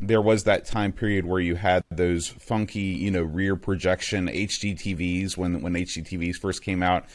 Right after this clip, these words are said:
and those things weighed as much as a boat anchor. And, and I knew several people that had those, uh, but I think the majority of people didn't start to adopt them, I would say, well into the twenty tens. Uh, in twenty oh eight,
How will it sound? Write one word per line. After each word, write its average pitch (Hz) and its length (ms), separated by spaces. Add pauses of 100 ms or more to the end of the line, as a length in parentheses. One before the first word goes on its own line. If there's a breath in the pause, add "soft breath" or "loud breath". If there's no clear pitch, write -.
(220 loud breath)
and 95 120
those 98 220
things 101 240
weighed 87 240
as 82 140
much 90 200
as 76 80
a 80 60
boat 82 240
anchor. 76 360
And, 67 140
and 82 200
I 101 180
knew 104 140
several 104 320
people 90 300
that 73 120
had 82 300
those, 85 340 (400 loud breath)
uh, 98 220
but 95 220
I 101 100
think 120 240
the 101 80
majority 101 600
of - 120
people 85 400
didn't 92 400
start 92 300
to 85 100
adopt 78 400
them, 78 200
I 107 160
would 226 200
say, 101 180
well 87 320
into 82 160
the 71 120
twenty 73 340
tens. 85 500 (380 loud breath)
Uh, 92 400
in 101 160
twenty 131 420
oh 101 140
eight, 98 340